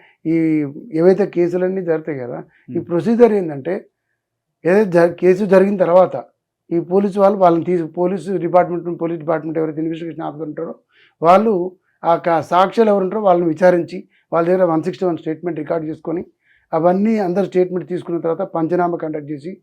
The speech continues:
Speaker 1: ఇవన్నీ దానికి సంబంధించిన ఎవిడెన్సెస్ కలెక్ట్ చేసుకొని ఛార్జ్ షీట్ కోర్టులో ఫైల్ చేస్తే తర్వాత వాళ్ళ అక్యూజ్డ్ కోర్టు కఠిన అయితే వీళ్ళు వచ్చి తర్వాత కోర్టులో ట్రయల్ అప్పుడు సాక్ష్యం చెప్పడం జరుగుతుంది. ట్రయల్ చెప్పే, ట్రయల్ సా-, అప్పుడు ఎప్పుడో కేసు మన దగ్గర కేసులు ఇంకో ప్రాబ్లం ఏంటంటే ఓ కేసు ఇవాళ అయిన తర్వాత దాని సాక్ష్యం within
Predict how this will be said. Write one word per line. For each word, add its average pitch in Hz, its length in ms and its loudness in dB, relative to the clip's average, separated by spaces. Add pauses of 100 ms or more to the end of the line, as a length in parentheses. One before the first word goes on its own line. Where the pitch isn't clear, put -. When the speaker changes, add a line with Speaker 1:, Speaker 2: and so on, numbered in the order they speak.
(500)
Speaker 1:
ఇవన్నీ 185 340 2
దానికి 185 240 4
సంబంధించిన 185 360 2
ఎవిడెన్సెస్ 180 420 0
కలెక్ట్ 160 240 -4
చేసుకొని 160 320 -6 (400)
ఛార్జ్ 180 180 6
షీట్ 185 120 -4
కోర్టులో 175 340 -4
ఫైల్ 156 160 -2
చేస్తే 160 240 -6 (420)
తర్వాత 196 240 4
వాళ్ళ 196 260 6
అక్యూజ్డ్ 180 320 -2
కోర్టు 185 280 -4
కఠిన 170 200 -2
అయితే 170 160 -4
వీళ్ళు 196 160 -2
వచ్చి 190 140 -6 (100)
తర్వాత 185 220 2
కోర్టులో 196 460 -6 (520)
ట్రయల్ 214 220 6
అప్పుడు 214 180 -4
సాక్ష్యం 190 360 0
చెప్పడం 175 260 -2
జరుగుతుంది. 147 440 -2 (440)
ట్రయల్ 220 300 4
చెప్పే, 220 320 0
ట్రయల్ 208 240 0
సా-, 202 260 -2
అప్పుడు 185 340 -4
ఎప్పుడో 180 420 0
కేసు 196 220 -2
మన 180 220 -4
దగ్గర 190 200 -2
కేసులు 185 300 -6
ఇంకో 185 220 -4
ప్రాబ్లం 185 320 -4
ఏంటంటే 156 420 -10 (360)
ఓ 190 120 4
కేసు 220 260 4
ఇవాళ 220 240 2
అయిన 202 200 2
తర్వాత 196 360 2
దాని 196 280 -4
సాక్ష్యం 185 340 0
within 220 240 -4